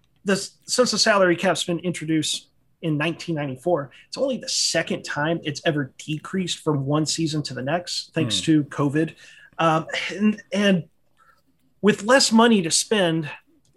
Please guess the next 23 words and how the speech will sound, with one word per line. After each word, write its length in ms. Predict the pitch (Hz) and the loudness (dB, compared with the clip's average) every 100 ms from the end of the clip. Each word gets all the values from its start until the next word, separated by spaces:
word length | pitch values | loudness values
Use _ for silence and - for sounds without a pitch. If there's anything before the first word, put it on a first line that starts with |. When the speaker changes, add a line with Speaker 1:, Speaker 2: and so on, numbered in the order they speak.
| - - - | -14 -14 -6
Speaker 1:
Aaron 260 | 226 262 240 | 0 2 2
Jones 300 | 190 220 190 | 0 0 -2
is 100 | 190 | -2
gonna 220 | 202 202 | -2 -2
be 100 | 190 | -2
the 120 | 190 | -2
guy 260 | 175 160 165 | -2 -2 0
that's 180 | 165 156 | -2 -2
gonna 220 | 156 160 | -6 -6
get 240 | 151 160 | -4 -4
his 120 | 156 139 | -4 -8
big 300 | 151 151 147 | -6 -4 -4
multi-year 640 | 139 139 147 139 139 135 - | -6 -6 -6 -6 -6 -8 -10
contract. 680 | 135 123 110 117 117 - - - _ _ _ _ _ _ - | -8 -8 -6 -4 -4 -6 -20 -20 _ _ _ _ _ _ -2
And 140 | 180 | 2
with 180 | 190 190 | 2 2
the 80 | 185 | 2
rest 280 | 151 220 220 | 4 2 2
of 60 | |
these 180 | 220 147 | 0 0
running 200 | 156 190 | 0 2
backs, 380 | 180 170 - - | 4 2 0 -6
the 180 | - | -4